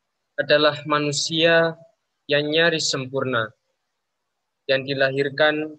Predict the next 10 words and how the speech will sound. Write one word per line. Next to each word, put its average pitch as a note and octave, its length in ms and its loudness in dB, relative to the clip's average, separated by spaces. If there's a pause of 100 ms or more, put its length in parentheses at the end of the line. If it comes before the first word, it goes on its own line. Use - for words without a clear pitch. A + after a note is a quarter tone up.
di C3+ 80 -6
Makkah C#3 480 -4 (1040)
pada C3 320 0
hari C3+ 160 0
Senin D#3 640 -4 (1120)
malam C#3+ 400 0
dua B2 240 0
belas C3 320 0
Rabiul C3+ 400 -2
Awal C#3+ 480 0